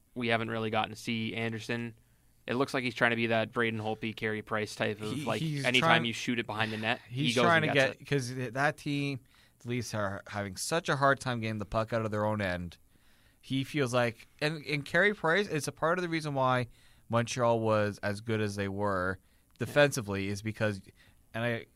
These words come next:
Speaker 2: I'm, I'm gonna give Glenn Healy a lot of credit for this when he said it. He is their eighth,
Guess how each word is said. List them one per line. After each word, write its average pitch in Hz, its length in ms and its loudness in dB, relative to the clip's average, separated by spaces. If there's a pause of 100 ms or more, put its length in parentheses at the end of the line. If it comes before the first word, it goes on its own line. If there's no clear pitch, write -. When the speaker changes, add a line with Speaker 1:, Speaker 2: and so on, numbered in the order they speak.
(140)
Speaker 2:
I'm, 113 120 0
I'm 113 120 0
gonna 131 140 0
give 123 140 0
Glenn 117 240 0
Healy 113 260 0
a 104 60 0
lot 104 200 2
of 104 80 -2
credit 113 300 0
for 131 140 -10
this 135 300 -2
when 107 160 -2
he 101 100 -4
said 107 240 0
it. 151 200 2 (460)
He 131 240 0
is 120 300 0
their 104 640 0 (420)
eighth, 110 320 -6